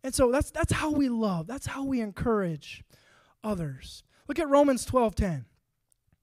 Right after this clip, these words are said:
I added this one. It's not gonna be on your paper outline. But it says, "Be devoted to one another in" what?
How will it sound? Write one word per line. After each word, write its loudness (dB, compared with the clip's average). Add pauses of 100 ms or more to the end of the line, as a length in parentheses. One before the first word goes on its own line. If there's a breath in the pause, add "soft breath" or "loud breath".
(1200)
I -2
added 4
this -2
one. 0
It's -6
not -2
gonna -2
be 0
on 0
your -2
paper 0
outline. -10 (800)
But -2
it -4
says, 0
"Be 2
devoted 6
to 2
one 4
another 4
in" -2
what? 2